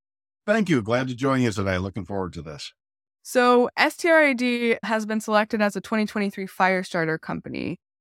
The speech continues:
Speaker 2: And we're gonna talk a little bit more about what you do in a second. For those who are not familiar with our Firestarter program, these are companies that are generally startup companies that are using technology to change the world for the better in some way or to solve some.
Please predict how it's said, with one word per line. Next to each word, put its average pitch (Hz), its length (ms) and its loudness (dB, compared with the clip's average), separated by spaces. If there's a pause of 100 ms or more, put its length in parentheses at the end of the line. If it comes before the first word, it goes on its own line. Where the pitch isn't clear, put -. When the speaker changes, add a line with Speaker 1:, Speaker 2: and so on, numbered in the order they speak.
(120)
Speaker 2:
And 175 580 0 (140)
we're 190 140 -6
gonna 190 100 -2
talk 208 160 0
a 220 40 -4
little 214 140 2
bit 202 60 2
more 202 140 4
about 180 200 2
what 180 200 0
you 214 180 -2
do 214 160 2
in 196 80 2
a 185 80 0
second. 170 420 -4
For 196 120 -2
those 196 160 0
who 214 100 -2
are 196 80 2
not 190 220 2
familiar 175 340 -2
with 170 200 -2
our 175 460 2
Firestarter 170 460 0
program, 175 320 -4
these 196 140 -4
are 202 60 -2
companies 202 520 -2
that 185 400 2 (400)
are 180 140 0
generally 208 840 2
startup 254 320 2
companies 220 400 -2
that 190 60 -4
are 196 40 -2
using 202 240 -6
technology 190 520 0
to 170 100 -10
change 180 360 -4
the 175 100 -6
world 170 320 -2
for 170 240 -6
the 165 80 -10
better 160 320 0
in 165 180 -6
some 147 240 -10
way 127 220 -6
or - 120 -6
to 170 120 -10
solve 170 340 2
some. 165 160 -4